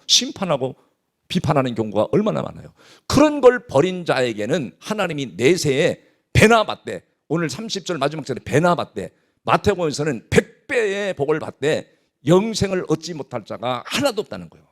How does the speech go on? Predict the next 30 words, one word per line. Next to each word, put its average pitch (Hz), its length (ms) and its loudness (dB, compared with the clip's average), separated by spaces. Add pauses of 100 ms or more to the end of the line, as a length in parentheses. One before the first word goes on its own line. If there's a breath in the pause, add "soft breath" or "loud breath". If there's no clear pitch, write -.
(160)
다 233 460 0
영생, 175 340 2 (100)
영원한 196 360 4
하나님의 175 460 -6
나라-, 117 220 -4
나라에 123 300 2
들어간다는 110 460 -2
것을 190 280 -2 (240 soft breath)
가르치는 165 440 -6
말씀이에요. - 400 -18 (500 soft breath)
그리고 226 300 2
이 214 180 4
말씀이 190 420 0
얼마나 180 380 4
중요한지 180 380 -6
몰라요. 90 260 -10 (920 soft breath)
문자적으로 240 760 4
풀면 190 600 -2 (160)
이걸 208 220 -4
해석할 226 520 -2
길이 175 180 -12
없는 131 240 -10
거야. - 260 -16 (300)
우리도 185 320 -2
해석을 214 320 0
못 160 240 -6
해가지고 160 540 -2 (400)
엉터리로 165 580 4
그동안 135 300 -4
가르쳤는데 123 680 -4